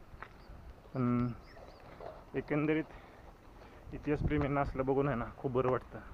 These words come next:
की हां, छान, म्हणजे एकदम अति-. तर मंडळी,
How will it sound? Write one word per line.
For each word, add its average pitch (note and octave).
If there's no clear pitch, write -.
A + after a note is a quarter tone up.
की C3
हां, A#2
छान, F#3
म्हणजे D3+
एकदम D3
अति-. -
तर C#3
मंडळी, D3+